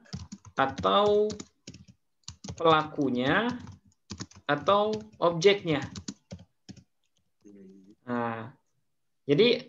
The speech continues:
makna banyak itu nggak selalu di kata kerjanya, boleh juga di pelaku ataupun di objek. Nah, misal, Tawwafa Muhammadun al-Ka'bata.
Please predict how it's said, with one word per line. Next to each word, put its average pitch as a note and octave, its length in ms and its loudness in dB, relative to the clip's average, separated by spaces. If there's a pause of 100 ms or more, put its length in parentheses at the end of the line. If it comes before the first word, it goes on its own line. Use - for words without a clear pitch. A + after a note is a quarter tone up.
makna F3 320 2
banyak E3 480 2
itu A3+ 80 2
nggak F3 240 2
selalu F3+ 400 4
di E3+ 80 2
kata D#3 260 0
kerjanya, D#3+ 640 0
boleh D3+ 380 4
juga D#3+ 240 2
di D3+ 160 6
pelaku D3+ 560 2
ataupun D3+ 480 0
di E3+ 60 -2
objek. F#3+ 580 2 (1040)
Nah, B2 140 -4
misal, D3+ 500 0 (1300)
Tawwafa G#3 800 6
Muhammadun E3+ 960 0
al-Ka'bata. D3+ 1080 0